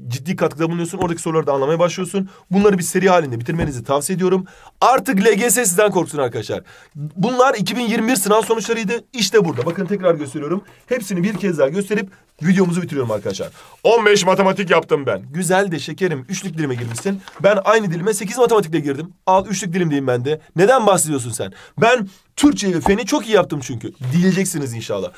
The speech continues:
Eğer matematiği yapamıyorsanız, matematiği iyi yapıyorsanız zaten ooo çok güzel olacak. On yediye üç, bak, neredeyse on altı Türkçe yapmış. Ve on sekiz, yani on dokuz fen yapmış ama yine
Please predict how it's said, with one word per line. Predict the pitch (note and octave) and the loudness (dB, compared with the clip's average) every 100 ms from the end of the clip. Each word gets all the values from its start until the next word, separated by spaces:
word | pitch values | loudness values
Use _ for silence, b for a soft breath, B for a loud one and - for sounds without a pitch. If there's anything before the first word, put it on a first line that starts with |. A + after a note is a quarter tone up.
| B B | B B
Eğer | F#3 A#3 | 2 4
matematiği | A3 G#3 G3+ A#3+ | 4 4 2 4
yapamıyorsanız, | G#3 F3 C#3+ A2+ G2+ | 2 2 -2 -6 -6
matematiği | A#2 D3 C#4 C4+ | -4 -2 -2 -2
iyi | F#3+ | 0
yapıyorsanız | A3 A3+ C#4+ A#3 D#3+ | 0 0 -2 -2 0
zaten | C3+ A#3 A#3 C#3 | 2 2 2 -2
ooo | E3+ F3+ F#3+ A3 G3 | 0 2 4 4 4
çok | - G#3+ | -2 -10
güzel | D#3 C3 | -6 -6
olacak. | A2 F#2+ F2+ b b b b | -6 -8 -16 b b b b
On | G3+ C4+ | 0 2
yediye | C4 A3+ B3 | -2 -6 -6
üç, | A3+ - E3 | -6 -6 -2
bak, | D3 - _ D#3 | -2 -2 _ -2
neredeyse | G#3+ B3+ B3 A3+ | 0 0 -4 -4
on | B3 C#4 | -4 -2
altı | D#4 C#4 G3 | 0 0 -2
Türkçe | A#3 F#3+ | -12 -4
yapmış. | G3 F3+ B3 - _ _ _ _ _ F3+ | -4 -4 -12 -16 _ _ _ _ _ 0
Ve | A3+ - | 0 0
on | G#3+ C4 | -2 -2
sekiz, | - G#3+ A#3 G3+ | -2 -8 -10 -4
yani | F#3+ D#3+ | -2 -2
on | G#3+ A3+ | -2 -2
dokuz | G3+ A#3 G3 - | -4 -6 -12 -2
fen | G3 | 0
yapmış | F#3+ D#3 A3 - | 0 -2 -8 -8
ama | D#3 D3+ | -4 -2
yine | G3+ G3+ G#3 | 0 0 0